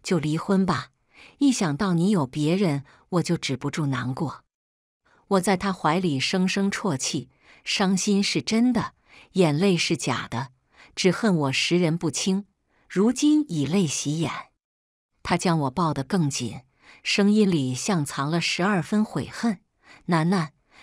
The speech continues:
别提离婚，我爱你是真的。”我们这些医生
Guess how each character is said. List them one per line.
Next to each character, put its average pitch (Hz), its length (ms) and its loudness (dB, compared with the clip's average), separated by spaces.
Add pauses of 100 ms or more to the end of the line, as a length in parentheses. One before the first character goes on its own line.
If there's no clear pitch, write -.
(140)
别 202 240 6
提 - 180 0
离 175 180 0
婚， 214 360 0 (400)
我 175 100 2
爱 254 300 -2
你 139 200 0
是 139 200 -4
真 233 320 0
的。” - 220 -6 (720)
我 170 100 2
们 156 120 2
这 170 140 0
些 165 160 -2
医 156 180 0
生 175 300 -2